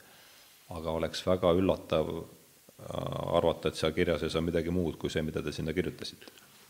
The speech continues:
Nii et põhimõtteliselt, äh,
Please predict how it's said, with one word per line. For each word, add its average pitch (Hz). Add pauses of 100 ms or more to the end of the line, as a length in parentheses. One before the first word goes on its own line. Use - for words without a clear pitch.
(1300)
Nii 78
et 69
põhimõtteliselt, 80
äh, 76